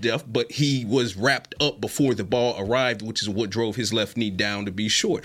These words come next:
It's things like that that impact the game as well. These are two evenly matched teams, like Brian said. Th-, these are the teams, the best in the N F C East, and it's still gonna come down to these two, these two teams.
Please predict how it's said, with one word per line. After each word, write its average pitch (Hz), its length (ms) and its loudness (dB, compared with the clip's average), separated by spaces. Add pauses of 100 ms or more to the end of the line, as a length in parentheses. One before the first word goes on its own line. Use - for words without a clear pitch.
(380)
It's - 220 0
things 156 320 4
like 127 240 2
that 131 220 0
that 113 120 -2
impact 110 380 -2
the 110 60 -8
game 101 260 0
as 98 140 -4
well. 104 260 0 (360)
These 151 240 2
are 117 80 2
two 143 320 2
evenly 135 360 4
matched 123 300 0
teams, 110 320 0
like 104 180 0
Brian 98 300 -2
said. 87 300 -2 (320)
Th-, 123 280 0
these 165 300 4
are 170 60 4
the 160 80 0
teams, 147 340 4
the 104 100 -4
best 117 300 0
in 135 80 0
the 135 100 0
N 123 140 0
F 123 120 0
C - 140 2
East, 107 240 -2
and 104 120 0
it's 104 80 0
still 143 280 2
gonna 139 220 2
come 131 240 0
down 123 240 0
to 117 100 -2
these 107 240 -2
two, 107 240 -2 (140)
these 107 180 0
two 107 160 -2
teams. 87 320 -4